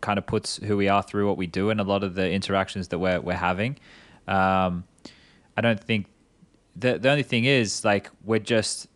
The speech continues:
we're notifying it to a larger audience. And there was probably a smaller audience who would have noticed something and said something, but, and maybe now we've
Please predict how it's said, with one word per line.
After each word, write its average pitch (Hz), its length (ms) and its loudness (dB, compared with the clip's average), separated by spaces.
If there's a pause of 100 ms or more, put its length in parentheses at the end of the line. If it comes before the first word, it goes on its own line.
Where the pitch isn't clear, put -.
(100)
we're 104 520 2
notifying 110 840 4
it 98 120 -4
to 104 180 0
a 101 40 2
larger 104 360 4
audience. 90 640 -2
And 110 280 -2
there 113 100 2
was 110 100 0
probably 117 380 2
a 101 60 2
smaller 135 360 4
audience 104 440 2
who 107 120 0
would 101 120 2
have 92 120 -2
noticed 101 320 2
something 101 300 0
and 95 140 -2
said 95 240 -2
something, 101 340 0 (560)
but, 82 160 2
and 104 280 0 (180)
maybe 110 260 0
now 104 240 2
we've 101 320 -2